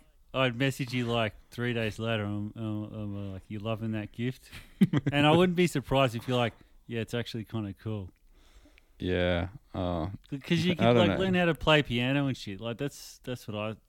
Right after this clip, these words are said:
Speaker 1: thought
Speaker 2: I'd
Speaker 1: was
Speaker 2: probably just
Speaker 1: cool.
Speaker 2: sell it. No, you'd have to sell it just to spite you back. And, uh,
Speaker 1: <laughs> Oh, you bastard.
Speaker 2: yeah,
Speaker 1: I know,
Speaker 2: uh,
Speaker 1: I'd get it engraved or something
Speaker 2: <laughs>
Speaker 1: with your full
Speaker 2: Engraved.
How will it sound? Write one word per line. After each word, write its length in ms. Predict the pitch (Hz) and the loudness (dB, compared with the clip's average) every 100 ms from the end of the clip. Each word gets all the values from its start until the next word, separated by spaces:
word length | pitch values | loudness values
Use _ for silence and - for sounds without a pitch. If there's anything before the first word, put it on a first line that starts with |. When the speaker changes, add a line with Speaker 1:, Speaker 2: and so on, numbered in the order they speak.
| _ | _
Speaker 1:
thought 200 | 110 98 | -8 -4
Speaker 2:
I'd 60 | |
Speaker 1:
was 80 | 101 | -2
Speaker 2:
probably 160 | - 139 | 0 2
just 200 | 95 90 | 0 0
Speaker 1:
cool. 60 | - | 2
Speaker 2:
sell 180 | 92 | 2
it. 100 | 80 | 2
No, 120 | - 92 | 0 2
you'd 160 | 104 | 4
have 100 | 127 | 4
to 100 | - | 2
sell 240 | - 90 85 | 0 2 2
it 80 | |
just 160 | - 82 | 0 -4
to 60 | - | -6
spite 320 | - 82 82 | -2 0 2
you 100 | 85 | 0
back. 480 | 82 85 80 - - - _ _ | 2 2 2 -4 -20 -20 _ _
And, 180 | 80 80 | -6 -2
uh, 220 | 78 113 | -2 -2
Speaker 1:
<laughs> 20 | 87 | -4
Oh, 40 | |
you 200 | 92 95 85 | -8 -10 -12
bastard. 440 | 92 92 87 - - - - - - - - | -16 -18 -18 -20 -20 -20 -20 -20 -20 -20 -12
Speaker 2:
yeah, 320 | 80 80 80 92 | -8 -6 -6 0
Speaker 1:
I 160 | 143 156 | 4 6
know, 120 | 165 | 8
Speaker 2:
uh, 60 | 151 | 8
Speaker 1:
I'd 160 | 139 | 6
get 160 | 147 180 | 4 4
it 120 | 175 | 6
engraved 600 | 151 117 98 110 107 - | 4 4 0 0 0 -2
or 120 | 110 | -6
something 440 | - 101 98 92 82 | -6 -10 -8 -8 -2
Speaker 2:
<laughs> 120 | 107 | 0
Speaker 1:
with 180 | 107 104 | 2 6
your 80 | 147 | 8
full 100 | 139 | 8
Speaker 2:
Engraved. 200 | 110 110 | 6 6